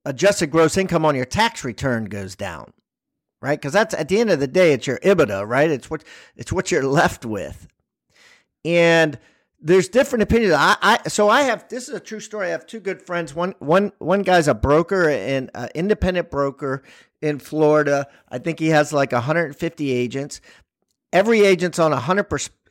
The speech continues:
a hundred percent split. And he makes, like, five hundred ninety-five dollars a transaction, right? Um,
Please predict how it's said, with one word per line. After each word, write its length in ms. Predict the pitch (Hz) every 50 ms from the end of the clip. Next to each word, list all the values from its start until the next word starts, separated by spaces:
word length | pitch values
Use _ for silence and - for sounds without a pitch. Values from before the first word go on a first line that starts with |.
| 143 - _ -
a 160 | 147 139 -
hundred 280 | - - - 202 233 240
percent 400 | - 202 175 - 185 165 147 -
split. 480 | - - - - 131 135 180 226 - _ _ _ _ _ _ _ _ _ - - - _ _ _ _ -
And 320 | 143 147 151 151 147 143 139
he 280 | 160 147 - 190 214
makes, 580 | 220 196 190 175 170 160 160 - - - - - _ -
like, 320 | 147 143 139 - _ -
five 240 | - 165 165 170 165
hundred 240 | 175 170 165 147 120
ninety-five 540 | 147 143 147 143 143 - 151 143 143 131
dollars 480 | 131 139 135 139 139 139 139 135 123 120
a 40 | 120
transaction, 840 | - - 156 143 135 127 107 127 123 117 117 - - - - _ _ _ _ _ _ _ _ _ _
right? 200 | - 127 139 151 - _ - - - - - _ _ -
Um, 340 | - 139 139 135 127 127 123